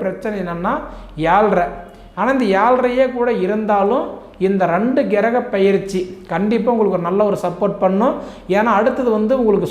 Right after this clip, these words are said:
சுக்கிரன் பத்துல வந்து உட்காந்துருவார். பத்தாம் இடம்னா தொழில் ஸ்தானத்துல வந்து உட்காந்துருவார். ஏன்னா ஒவ்வொரு மனுஷனுக்குமே பத்தாம் இடம் அப்படின்றது தொழில் ஸ்தானம், சுய தொழில். அப்ப சுய தொழில வந்து பார்த்தீங்கன்னா, சுக்கிர பகவான் போய் உட்காரும்போது, சுக்கிரன்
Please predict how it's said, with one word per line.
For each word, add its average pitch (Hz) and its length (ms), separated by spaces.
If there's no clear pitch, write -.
சுக்கிரன் 233 420
பத்துல 254 340
வந்து 226 180
உட்காந்துருவார். 170 440
பத்தாம் 214 400
இடம்னா 185 360
தொழில் 285 400
ஸ்தானத்துல 220 480
வந்து 226 180
உட்காந்துருவார். 151 480
ஏன்னா 185 120
ஒவ்வொரு 226 360
மனுஷனுக்குமே 208 640
பத்தாம் 214 440
இடம் 196 280
அப்படின்றது 190 460
தொழில் 240 380
ஸ்தானம், 139 340
சுய 226 240
தொழில். 151 280
அப்ப 220 240
சுய 240 180
தொழில 247 360
வந்து 214 240
பார்த்தீங்கன்னா, 208 420
சுக்கிர 220 280
பகவான் 214 360
போய் 233 180
உட்காரும்போது, 190 560
சுக்கிரன் 269 440